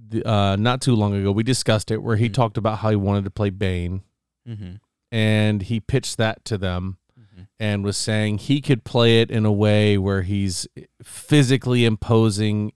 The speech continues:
Speaker 1: and a genius at the same time. A-, and it sounds like to me like Dave Bautista's actually a big fan of Bane.
Speaker 2: Yeah, don't say no to that.
Speaker 1: And, uh, and if you're W B, go with it.
Speaker 2: Yeah.
Speaker 1: He's one of the biggest stars out right now,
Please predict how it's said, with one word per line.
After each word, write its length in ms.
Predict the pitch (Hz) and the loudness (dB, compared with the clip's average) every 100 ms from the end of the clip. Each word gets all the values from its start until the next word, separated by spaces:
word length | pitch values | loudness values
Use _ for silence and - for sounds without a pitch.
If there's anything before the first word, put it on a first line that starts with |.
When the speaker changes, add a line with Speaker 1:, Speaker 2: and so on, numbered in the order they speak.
| - | -4
Speaker 1:
and 280 | 127 123 117 | 0 2 0
a 60 | 107 | -4
genius 720 | 92 113 117 113 107 104 113 | -2 0 2 4 2 0 -4
at 100 | - | -8
the 80 | 110 | -8
same 380 | - 104 104 | -4 -2 -2
time. 580 | 98 104 98 98 98 98 - - - - - _ _ | -4 -4 -2 -2 -2 -4 -6 -18 -20 -20 -20 _ _
A-, 160 | - 131 147 | -8 -6 -2
and 120 | 143 | 0
it 140 | 139 - | 0 -2
sounds 320 | - 220 220 | 0 2 2
like 120 | 170 | 0
to 100 | - | 0
me 280 | 127 120 120 | 2 2 2
like 240 | 110 107 95 | 2 0 2
Dave 240 | 110 104 | 2 2
Bautista's 540 | 104 - 117 - 101 - | -2 -2 -6 -4 -6 -4
actually 460 | 104 131 - 123 107 | -2 -2 -2 0 0
a 80 | |
big 300 | 90 104 101 | 2 0 0
fan 500 | - - 101 95 90 - | -4 -4 -2 -2 -6 -8
of 360 | 117 101 90 - - | -2 0 -2 -8 -6
Bane. 320 | 98 87 98 | -4 -4 -10
Speaker 2:
Yeah, 100 | 151 - | -18 -16
don't 160 | 131 185 | -14 -8
say 120 | 247 | -6
no 180 | 151 196 | -4 -4
to 60 | 143 | -6
that. 260 | - - - | -10 -14 -4
Speaker 1:
And, 240 | 123 127 - | 0 0 -2
uh, 140 | 131 117 | -8 -4
and 220 | 139 113 | -4 -4
if 280 | 147 143 139 | -8 -6 0
you're 100 | 202 | 2
W 340 | 156 233 185 | 4 4 4
B, 400 | 135 196 147 123 - _ _ _ _ _ - 147 113 | 4 4 4 2 -2 _ _ _ _ _ -12 -8 2
go 180 | 170 202 | 6 6
with 200 | 123 - | 6 0
it. 120 | - _ _ _ - | -14 _ _ _ -14
Speaker 2:
Yeah. 80 | 143 | 0
Speaker 1:
He's 200 | 175 147 | 2 4
one 160 | 196 254 | 4 4
of 60 | |
the 80 | 190 | 2
biggest 420 | 107 165 147 143 | 4 4 6 2
stars 400 | - 143 135 123 | 4 6 6 6
out 240 | 127 123 117 | 4 4 2
right 200 | 107 101 | 0 0
now, 300 | 104 90 | -2 -4